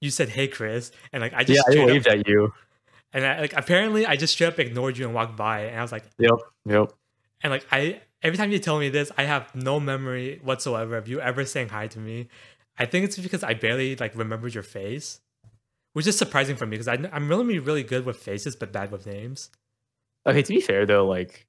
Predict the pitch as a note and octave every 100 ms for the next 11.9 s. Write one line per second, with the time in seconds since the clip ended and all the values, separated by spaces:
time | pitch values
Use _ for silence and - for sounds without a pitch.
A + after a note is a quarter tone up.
0 | - A2+ B2+ A2 - F#2+ G#2 - F#2 F#2+
1 | F2 F2 F2+ - A4 G#4 - - - -
2 | - - A#3 - A2+ A2 A2+ A#2 G#2+ G2
3 | G#2+ G#2 F#2+ F#2+ G2+ - C#3+ D#3 - E3+
4 | D#3 - D#4 C4+ A2+ A2 A2+ G#2+ G#2 -
5 | G#2 - A2 - G#2+ A2 A2+ _ _ _
6 | C#3+ - C3 B2 C#3+ B2 A#2+ G#2 G#2 G#2+
7 | A2+ - _ _ - C#3+ B2 A#2 G#2 F#2+
8 | F#2+ - _ _ _ _ _ - E3 D3
9 | G#2+ - C#3 C#3 B2+ B2 B2+ B2+ A#2+ -
10 | _ _ _ _ - A#2 G3 D#4+ D3 A#2
11 | A2 G#2+ F#2+ - F#2 F#2+ G2+ G#2